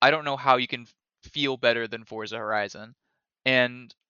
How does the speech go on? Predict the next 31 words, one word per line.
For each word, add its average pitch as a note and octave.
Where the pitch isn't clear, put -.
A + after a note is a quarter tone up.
I'm D#3
a F3
big D3
fan B2+
of A#2+
Forza A#2+
Motorsport A2
as -
well, G#2+
but A2
I C#3
mu-, D3
would C3+
much B2+
rather A#2
play, A#2
like, D3
the D3
way D3+
that D#3
I D3
would C3+
differentiate C3
them A#2+
is A2+
I C#3
would D#3+
play C3+
Forza C3
Horizon A#2+
to C3